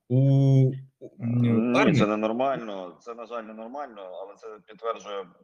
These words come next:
Speaker 2: не щось про арму, а просто неспроможність Верховної Ради нарешті вибрати цю конкурсну комісію. Мені дуже жаль,
Speaker 1: Чи це впливає
Speaker 2: що
Speaker 1: на вашу
Speaker 2: Верховна
Speaker 1: роботу?
Speaker 2: Рада, е, ну, є різниця між статусом В О,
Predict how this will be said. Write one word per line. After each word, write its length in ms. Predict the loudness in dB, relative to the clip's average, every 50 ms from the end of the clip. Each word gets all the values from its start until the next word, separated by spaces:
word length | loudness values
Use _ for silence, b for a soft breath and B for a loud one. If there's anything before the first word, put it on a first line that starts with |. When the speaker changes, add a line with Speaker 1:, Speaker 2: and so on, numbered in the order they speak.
| -18 -12 -8
Speaker 2:
не 340 | -6 -4 -2 -2 -2 -4 -4 -6 -8 -12 -14 -18 _ _ _
щось 280 | -14 -12 -12 -12 -12
про 140 | -8 -6 -6 -4
арму, 360 | -2 -2 -4 -4 -6 -10 -14
а 340 | -12 -10 -10 -10 -10 _ -12
просто 240 | -14 -14 -14 -14 -18
неспроможність 640 | -16 -14 -12 -10 -8 -6 -6 -6 -6 -8 -12 -18 -18
Верховної 380 | -12 _ -6 -6 -4 -2 0 2
Ради 400 | 2 2 2 0 -6 -8 -8 -8 -8
нарешті 340 | -8 -8 -8 -8 -10 -14 -14
вибрати 300 | -16 -14 -14 -16 -20 _ _
цю 120 | -20 -14 -12
конкурсну 400 | -12 -12 -12 -14 -20 -18 -18 -14
комісію. 440 | -14 -16 -16 -16 -20 -20 -20 -20 -16
Мені 140 | -14 -12 -12
дуже 220 | -10 -8 -8 -8
жаль, 120 | -4 2 2
Speaker 1:
Чи 80 | 2
це 120 | 4 4 2
впливає 400 | 2 4 4 4 6 6 6 6
Speaker 2:
що 100 | 6 8
Speaker 1:
на 60 | 8
вашу 140 | 6 6 6 6
Speaker 2:
Верховна 160 | 6 6 4
Speaker 1:
роботу? 160 | 4 2 -4 -10 _ _ _ _ _ _ _ _ _ _ _ _ _ _ _ _ _ _ _ _ _ _ _ _ _ _ -10
Speaker 2:
Рада, 340 | -6 -4 -4 -4 -4 -6
е, 60 | -8 -12 b b b b b b b b b _ _ _ _ _ _ _ _ _ _ _ _ _
ну, 520 | -20 -18 -16 -16 -16 -16 -16 -18 -18 -20 -20 _ -8
є 160 | -6 -4 -4
різниця 340 | -4 -4 -4 -6 -8 -8 -10
між 180 | -12 -12 -12 -10
статусом 460 | -8 -8 -8 -8 -10 -12 -12 -8 -6
В 120 | -4 -2 0
О, 240 | 0 0 0 -2